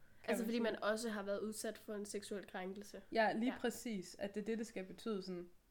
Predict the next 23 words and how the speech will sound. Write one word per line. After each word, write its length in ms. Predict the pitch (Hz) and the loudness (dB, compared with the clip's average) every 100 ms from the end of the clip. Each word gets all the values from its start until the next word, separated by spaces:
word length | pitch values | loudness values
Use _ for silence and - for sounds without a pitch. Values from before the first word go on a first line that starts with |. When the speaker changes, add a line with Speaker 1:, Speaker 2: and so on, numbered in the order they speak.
| _ - - | _ -20 0
Speaker 1:
Jeg 120 | 202 | 4
har 60 | 208 | 6
også 240 | 202 202 214 | 6 4 2
været 140 | 180 | -2
udsat 300 | 190 185 165 | -2 -4 -4
for 160 | - 180 | -2 0
det. 140 | 185 - - | -2 -6 -6
Speaker 2:
Ja, 120 | 247 - - - | -4 -4 -6 -4
Speaker 1:
Øhm, 200 | 185 175 | -2 0
Speaker 2:
okay. 180 | 170 - - - - - - - - - - | -2 -4 -8 -20 -20 -20 -20 -20 -20 -20 -6
Speaker 1:
og 100 | 196 | -2
selve 300 | - 208 240 | 2 4 4
sådan, 300 | - 185 - - | 2 -2 -4 2
det, 80 | 214 | 4
at 140 | 190 | 4
det 80 | 202 | 0
blev 140 | 190 | -4
til 80 | 190 | -6
et 40 | 185 | 0
hashtag, 520 | 208 208 - - - - - - | 0 0 -2 -6 -6 -10 -18 -4
det 100 | 208 | -2
startede 340 | 208 190 208 | 4 4 4
jo 120 | 190 | 2